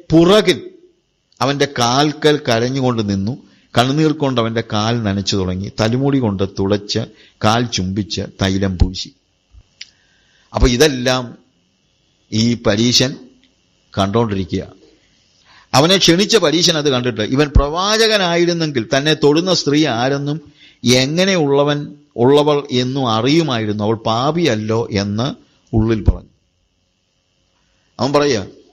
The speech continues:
"ഓ, പ്രവാചകനാണെന്ന് വിളിച്ച, എന്നെ ചിന്തിച്ചാ വിളിച്ച് ഈ വലിയ ഊണൊക്കെ കൊടുത്തത്, എല്ലാം നഷ്ടമായെന്നാ തോന്നുന്നത്.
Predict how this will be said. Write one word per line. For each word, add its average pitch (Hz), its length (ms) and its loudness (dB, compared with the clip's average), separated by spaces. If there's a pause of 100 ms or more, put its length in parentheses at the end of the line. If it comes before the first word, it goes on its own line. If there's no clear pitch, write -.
(180)
"ഓ, - 40 -4 (200)
പ്രവാചകനാണെന്ന് 135 720 -4
വിളിച്ച, 143 240 -6 (300)
എന്നെ 113 200 -8
ചിന്തിച്ചാ 127 380 -4
വിളിച്ച് 113 260 -2
ഈ 120 80 0
വലിയ 113 200 0 (100)
ഊണൊക്കെ 120 360 0
കൊടുത്തത്, 98 300 -2 (120)
എല്ലാം 120 260 0
നഷ്ടമായെന്നാ 120 600 -2
തോന്നുന്നത്. 92 320 -4